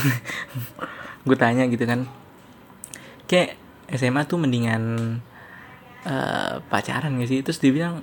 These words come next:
"Ah, nggak lah, ngapain sih pacaran? Pacaran mah buang-buang duit," gitu. Itu adalah pendapat orang miskin ya, maksud gue, sesama orang miskin. Akhirnya gue, iya juga sih gitu. Karena emang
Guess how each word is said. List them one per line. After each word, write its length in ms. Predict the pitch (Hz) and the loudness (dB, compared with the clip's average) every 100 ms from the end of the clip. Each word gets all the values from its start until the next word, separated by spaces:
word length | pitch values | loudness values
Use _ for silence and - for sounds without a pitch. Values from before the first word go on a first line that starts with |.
| - | -10
"Ah, 160 | - 165 | -8 -2
nggak 200 | 123 120 | -2 -2
lah, 80 | 147 | -2
ngapain 320 | 139 131 151 | -4 -2 -2
sih 240 | 160 196 - - - - - - - - - - | 0 -2 -4 -12 -20 -20 -20 -20 -20 -20 -20 -6
pacaran? 640 | - 131 131 147 170 175 - - - - - - - | -4 0 0 0 0 -4 -8 -18 -20 -20 -20 -20 -8
Pacaran 400 | 131 131 151 175 | -4 0 0 0
mah 80 | 165 | 0
buang-buang 400 | 123 117 117 123 | 0 0 0 2
duit," 280 | 156 165 165 - | 2 2 0 -8
gitu. 240 | - - - - - - - - - - - - 143 | -14 -14 -18 -20 -20 -20 -20 -18 -18 -20 -20 -2 2
Itu 200 | 123 185 | 4 4
adalah 120 | 147 | 4
pendapat 420 | 131 117 - - - - - - - - | 2 2 4 4 2 -20 -20 -18 -10 -4
orang 180 | 120 131 | 0 4
miskin 320 | 160 - 127 | 4 4 2
ya, 140 | 135 | 0
maksud 240 | 135 123 131 | -2 0 2
gue, 80 | 147 - | 2 0
sesama 320 | 139 131 123 | -2 -2 0
orang 160 | 123 123 | 0 0
miskin. 320 | 123 165 151 | -2 -4 0
Akhirnya 240 | 139 151 151 | 0 2 4
gue, 160 | 160 - - - - | 4 2 -4 -12 -2
iya 160 | 120 117 | 2 4
juga 300 | 147 147 147 | 4 2 0
sih 160 | - 139 | -2 -2
gitu. 340 | - - - - - - - - - - - - | -4 -8 -8 -12 -14 -20 -18 -18 -18 -20 -20 -4
Karena 320 | 147 208 233 | 0 4 4
emang 480 | 156 143 135 139 | 4 2 2 0